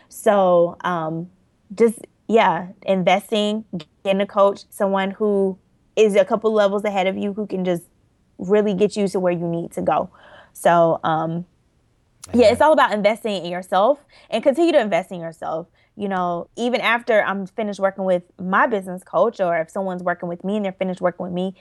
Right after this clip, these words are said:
Speaker 1: continue to grow, like, continue to read, continue to listen to podcasts, get another type of coach who can help you level up in a different area, whether it's a life coach, whether it's a,
Speaker 2: Finance
Speaker 1: you know,
Speaker 2: coach.
Speaker 1: finance coach or anything like that. Just continue to,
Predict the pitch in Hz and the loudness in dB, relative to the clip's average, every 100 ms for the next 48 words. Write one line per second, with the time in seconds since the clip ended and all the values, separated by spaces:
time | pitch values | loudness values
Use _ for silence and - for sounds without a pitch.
0 | _ _ 277 254 320 311 311 294 285 214 | _ _ -4 -2 0 2 2 2 2 0
1 | 180 214 165 160 185 170 180 196 202 226 | 2 4 4 0 -4 -6 -6 -10 -8 -6
2 | 240 240 233 208 185 175 170 - - 180 | -6 -6 -8 -6 -4 -4 -6 -8 -8 -6
3 | 202 220 226 214 202 196 185 151 156 175 | -4 -2 -2 -4 -4 -6 -2 -2 -2 -4
4 | 170 165 - - - _ - - 240 262 | -4 -4 -8 -20 -20 _ -20 2 4 6
5 | 233 247 240 240 202 180 - 180 151 - | 4 4 2 0 -2 -4 0 0 0 -4
6 | 220 208 196 190 _ - 226 226 220 226 | -6 -4 -4 -8 _ -4 0 0 0 0
7 | 214 196 196 190 240 254 262 - 160 175 | 0 2 0 0 -4 0 0 -2 -8 -8
8 | 165 165 160 185 180 180 - 175 - 175 | -6 -8 -4 0 2 2 -2 -8 -6 0
9 | 190 185 - 170 156 - 180 180 - 165 | 0 0 -4 -8 -6 -4 -2 -2 -2 -6
10 | 165 170 170 170 170 _ - 117 196 185 | -6 -2 0 0 -4 _ -12 -6 -4 -6
11 | 165 170 165 160 - _ - - 339 349 | -8 -8 -8 -10 -16 _ -20 0 2 4
12 | 285 233 214 - 214 202 196 190 185 143 | 0 -2 -6 -6 2 4 4 2 -2 -4
13 | 160 160 - 320 349 302 269 240 208 202 | -4 -4 -2 -2 -2 -4 -4 -4 0 2
14 | 156 185 233 233 _ - 233 208 247 240 | 2 0 0 0 _ -8 -6 -2 -2 0
15 | 208 180 165 | 4 4 2